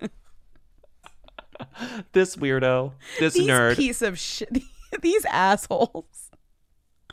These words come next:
Speaker 1: I've seen that
Speaker 2: Uh.
Speaker 1: so much more recently. It's gotten me really steamed.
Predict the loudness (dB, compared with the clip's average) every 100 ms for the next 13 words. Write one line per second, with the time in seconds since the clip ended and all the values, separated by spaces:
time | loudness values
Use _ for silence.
0 | -14 -14 -16 -16 -8 -6 -4 0 2 2
1 | 0 -2 -6 -8 -10 -10 -8 -10 -8 -8
2 | -8 -8 -10 -8 -10 -10 -10 -10 -10 -12
3 | -16 -20 -18 -14 -8 -6 -6 -8